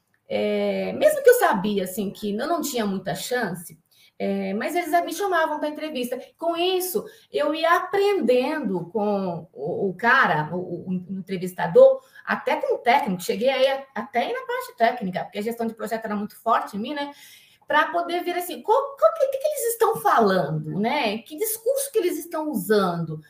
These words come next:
Porque aí eu pego isso e trago pra dentro de casa e vou, é, trabalhando, né?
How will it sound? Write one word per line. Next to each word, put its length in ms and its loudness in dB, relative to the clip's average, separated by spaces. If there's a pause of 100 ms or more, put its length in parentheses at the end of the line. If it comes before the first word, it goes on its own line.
(200)
Porque 200 -4
aí 160 2
eu 140 0
pego 500 4
isso 640 -6 (220)
e 120 -8
trago 360 0
pra 160 -2
dentro 260 -2
de 20 -16
casa 640 2
e 180 0
vou, 640 8
é, 520 -2 (160)
trabalhando, 840 2
né? 340 0